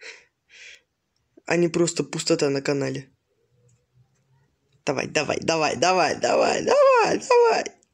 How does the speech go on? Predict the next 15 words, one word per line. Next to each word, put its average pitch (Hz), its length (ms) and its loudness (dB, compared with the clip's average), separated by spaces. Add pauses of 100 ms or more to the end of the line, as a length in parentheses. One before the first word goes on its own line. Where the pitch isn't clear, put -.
(120)
Ах 208 440 -2
ты - 120 -4
ж. - 200 -10 (500)
И 262 80 -2
еще 220 240 2
интернет 170 400 0
к - 40 -20
тому 147 180 -2
же 143 80 -6
заглючил. 139 520 -8 (800)
О, 160 480 0
ничего 139 200 -8
себе. - 280 -12 (320)
Кто-то - 240 -10
убил? 190 380 -4